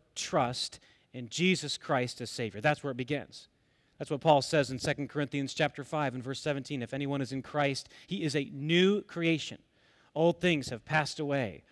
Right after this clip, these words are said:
New things have come." What kind of new things? You're a new creature in Christ.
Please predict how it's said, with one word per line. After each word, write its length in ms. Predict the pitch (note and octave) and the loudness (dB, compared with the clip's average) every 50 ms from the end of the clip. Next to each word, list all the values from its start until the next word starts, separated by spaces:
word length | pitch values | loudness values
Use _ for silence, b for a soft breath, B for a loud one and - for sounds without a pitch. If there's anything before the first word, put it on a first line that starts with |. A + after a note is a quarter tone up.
| b b b b b - | b b b b b -6
New 220 | B2 D#3 E3+ F3 | -2 0 0 0
things 320 | E3+ - D#3 B2+ A2+ G#2 | 0 -2 -4 -6 -6 -6
have 200 | - A#2+ G#2+ - | -8 -10 -10 -10
come." 360 | - D3+ E3+ E3 C3 G2 E2 - b b b b b b | -8 -4 -4 -2 -2 -4 -6 -12 b b b b b b
What 200 | C#3 F#3+ F3 - | 2 2 2 0
kind 260 | E3 F3 F3+ F3 D3 | 0 -2 -2 -2 -2
of 80 | C3 | -2
new 140 | C3 B2+ A#2+ | -4 -4 -6
things? 300 | - - A#2 F#2+ F2+ - - B B | -6 -8 -10 -10 -12 -16 -20 B B
You're 180 | D3 D3+ C#3+ C3 | -4 -2 0 0
a 60 | B2 | 0
new 200 | C3+ C#3+ E3 F3+ | 0 0 0 0
creature 440 | - - - E3+ E3 - - D#3+ C#3 | -2 -4 -4 -4 -4 -4 -6 -8 -8
in 120 | B2+ B2+ | -8 -10
Christ. 540 | - - C#3 A#2 - G2 - - - - | -12 -12 -12 -12 -12 -14 -16 -18 -20 -20